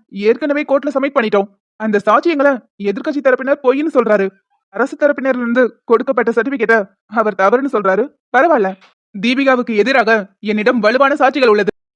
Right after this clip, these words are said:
கயலுக்கு ஆபரேஷன் நடக்கும்போது அந்த இடத்துல தீபிகா மட்டும் இல்ல, இன்னொரு பெண்மணியும் இருந்திருக்காங்க. அவங்களுடைய பெயர் திவ்யா. அவங்களும் அதே ஹாஸ்பிட்டல்ல நர்ஸா ஒர்க் பண்றாங்க. நேரில் பார்த்த சாட்சி திவ்யா அவர்களை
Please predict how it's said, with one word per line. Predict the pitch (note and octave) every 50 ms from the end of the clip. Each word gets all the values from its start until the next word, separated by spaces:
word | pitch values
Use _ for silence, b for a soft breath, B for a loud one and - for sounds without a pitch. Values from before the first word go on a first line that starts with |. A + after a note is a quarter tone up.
| _ _ _ _ _ _ _ _ - B3+
கயலுக்கு | A3 A3 B3+ C#4 D4 C#4+ B3
ஆபரேஷன் | A3+ A#3 B3 C#4 - C#4+
நடக்கும்போது | B3 G#3+ G3+ A3+ G#3+ G3+ G3 G#3+ G#3+ G3+ F#3 _ _ _ _
அந்த | - G#3 G#3 G3+ F#3+
இடத்துல | F#3+ G#3 B3 C4 - B3 A3+ A3+ G3 - _ _ _ _ _ _ _ -
தீபிகா | E3+ A3+ B3+ C#4+ C4+ D4
மட்டும் | B3 G#3+ A3 G#3+ D4+ D4+ C#4
இல்ல, | A#3 G3 F#3+ F#3+ G3 _ _ _ _ _ -
இன்னொரு | G#3 A3 C4 D4+ E4+ -
பெண்மணியும் | C#4 C4 B3 B3+ A#3+ C#4 C#4
இருந்திருக்காங்க. | B3 A3 A3+ A3 G#3 G3 G3 F#3 F#3+ - _ _ _ _ _ _ -
அவங்களுடைய | G#3+ G#3+ G#3+ G#3+ G#3+ G3+ G3+ G3+
பெயர் | F3+ - G#3 G#3 A#3 C4+ D4 _ _ _ _ F#3 F3+
திவ்யா. | A3+ A3+ G3 A#3+ A3 F#3 F#3 _ _ _ _ _ _ _ _ _
அவங்களும் | G#3 A#3 B3+ B3 A3+ G#3+ G3 G3+ _ _
அதே | - F#3+ G3 G3 B3 D#4
ஹாஸ்பிட்டல்ல | C#4+ A#3+ - - - E3+ G#3+ A#3+ C4
நர்ஸா | A#3 G#3 A3 - D4+
ஒர்க் | C#4 A#3+ G3 -
பண்றாங்க. | A3 F#3+ G#3+ G3+ G3+ G3+ G3+ G3+ _ _ _ _ _ _ _ _ _ _ -
நேரில் | G#3 G#3 G#3 G#3 A3+ B3 C#4 C#4 B3
பார்த்த | B3 A3 G3 A#3+ A#3+
சாட்சி | - A3 G#3 - A#3+ A3+ G3 - _ _ _ E3+
திவ்யா | F3+ A3 G#3 A3 D4 D4+
அவர்களை | C4+ A3 G#3 G#3+ A3 A3+ G#3 F#3+